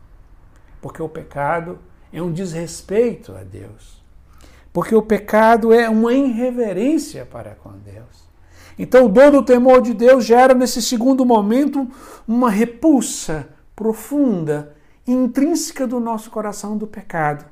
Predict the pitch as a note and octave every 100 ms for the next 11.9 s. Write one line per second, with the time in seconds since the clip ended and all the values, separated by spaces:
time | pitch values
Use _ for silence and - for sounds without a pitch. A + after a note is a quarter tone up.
0 | _ _ _ _ _ G#3+ - F3+ D#3+ -
1 | - D#4+ D#4+ D#4 - - A#3 - G#3+ G3+
2 | G3+ F#3+ - B2+ B2+ C3+ C#3 - _ _
3 | - C#3+ A#2+ A#2 A2+ A2 - - D3+ F3
4 | G#3 - _ _ _ _ _ - - A#2
5 | A2+ A2 A#2 A2+ A2 - A2 B2 F3+ G3
6 | - _ _ _ _ A#2+ A#2 A2+ A2 A2
7 | G#2+ D#3+ A3 - _ - F#3+ D#3 D#3+ D3
8 | C3+ G#2 G2 - G2+ - F#2 - G2+ F#2
9 | D#2+ E2 _ _ _ _ _ _ _ _
10 | - - A3+ B3+ A#3+ A3+ A3 G#3+ G#3 A3
11 | A3 F#3 G#3 G3 F3 B2+ A2 - -